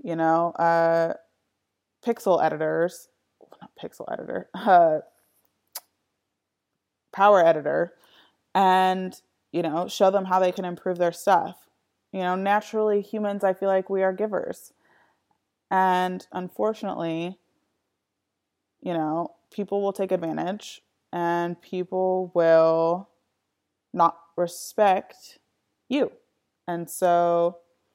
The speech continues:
as someone who, uh, admires and acknowledges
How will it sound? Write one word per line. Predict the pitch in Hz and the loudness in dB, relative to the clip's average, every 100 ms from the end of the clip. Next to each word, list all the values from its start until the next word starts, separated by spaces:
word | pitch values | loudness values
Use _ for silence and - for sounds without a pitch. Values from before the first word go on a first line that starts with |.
| _ _ _ _ _ - | _ _ _ _ _ -2
as | 185 180 | -2 0
someone | - 208 208 | -2 -2 -2
who, | 196 190 185 185 - _ _ _ _ _ _ _ _ _ - | -4 -4 -4 -4 -8 _ _ _ _ _ _ _ _ _ -10
uh, | 175 175 - - - _ _ _ _ _ _ - | -6 -4 -2 -4 -6 _ _ _ _ _ _ -6
admires | 185 170 170 175 180 180 180 180 - | -6 -2 -2 -2 0 0 -2 -4 -12
and | 170 165 | -8 -8
acknowledges | 165 160 160 165 170 170 160 156 160 | -8 -8 -6 -6 -6 -4 -2 -2 -4